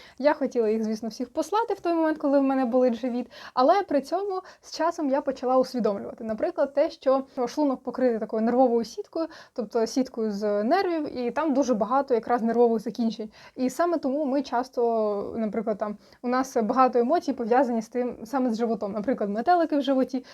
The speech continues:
або скрутило від, живіт від, е, огиди, або від, е, злості, ти стискається живіт, е, з, від страху і хочеться одразу бігти, або хочеться в туалет, коли там страшно, і так далі. І дуже багато цих процесів, вони пов'язані.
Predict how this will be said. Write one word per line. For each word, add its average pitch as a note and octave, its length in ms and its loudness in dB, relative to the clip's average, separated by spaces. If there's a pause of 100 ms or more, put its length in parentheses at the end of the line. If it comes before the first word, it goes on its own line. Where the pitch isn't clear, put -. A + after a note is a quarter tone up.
(100)
або A3+ 260 0
скрутило B3 500 -2
від, G#3+ 340 0
живіт A3+ 440 -2
від, G#3+ 220 -2
е, G#3+ 160 2
огиди, C#4+ 600 2
або G#3+ 280 2
від, G3+ 260 0
е, A3 220 2
злості, C#4 800 4
ти B3+ 120 -6
стискається A#3+ 640 -6
живіт, A3+ 380 -8 (280)
е, A3+ 420 2
з, A3+ 160 0
від A#3+ 200 2
страху B3+ 400 0
і A#3 40 2
хочеться A#3 420 -2
одразу A3 340 2
бігти, E4+ 420 0 (280)
або A#3+ 200 2
хочеться B3 360 -4
в - 80 -12
туалет, F4 360 4
коли D4 260 0
там C4+ 160 -6
страшно, C4 480 -4 (300)
і C#4+ 120 0
так C4 180 4
далі. G#3+ 240 0 (320)
І C#4+ 300 4
дуже E4 260 2
багато C4+ 320 -2
цих C4 200 -8
процесів, C#4+ 420 -4
вони A#3 200 0
пов'язані. G#3 680 -2